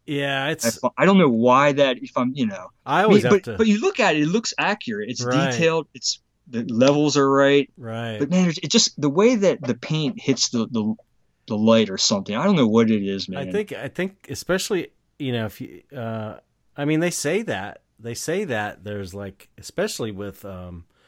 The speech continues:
Speaker 1: at least the stuff I've read about oils and transparent layers, it's like,
Speaker 2: Yeah.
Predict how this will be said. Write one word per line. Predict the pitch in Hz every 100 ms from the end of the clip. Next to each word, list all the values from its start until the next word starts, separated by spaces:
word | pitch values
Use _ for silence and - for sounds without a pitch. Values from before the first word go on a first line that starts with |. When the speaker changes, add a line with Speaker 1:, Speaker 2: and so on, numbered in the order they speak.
| _ -
Speaker 1:
at |
least | 131 139 - - -
the | 123 113
stuff | - 156 143
I've | 110
read | 120 107
about | 101 -
oils | 113 120 110 90
and | 85
transparent | - 107 95 - 107 104 87
layers, | 98 101 98 92 82
it's | -
like, | 95 -
Speaker 2:
Yeah. | 113 110 107